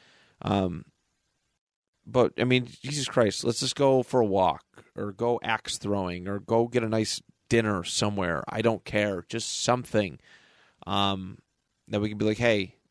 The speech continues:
we spent time together." I don't care if it was for a couple hours, but we spent not just time, but quality time. Weekly date nights. It's an important one.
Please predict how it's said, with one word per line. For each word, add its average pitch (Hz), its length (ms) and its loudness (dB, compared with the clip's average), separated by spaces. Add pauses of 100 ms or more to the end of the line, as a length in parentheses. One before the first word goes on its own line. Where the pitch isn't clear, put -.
we 107 120 -6
spent - 380 -4
time 110 240 -2
together." 98 340 -4
I 98 80 -6
don't 104 140 -10
care 107 160 0
if 98 100 -6
it 98 80 -6
was 95 120 -6
for - 180 -8
a 95 40 -4
couple 131 320 -2
hours, 127 240 2
but 104 80 -6
we 101 60 -2
spent 104 340 -4 (220)
not 208 180 -2
just - 220 -6
time, 90 400 -4
but - 200 -12
quality 98 440 0
time. - 320 -12 (920)
Weekly 139 280 2
date 101 240 4
nights. - 380 -10 (1000)
It's - 80 -14
an - 60 -4
important 80 380 -2
one. - 200 -12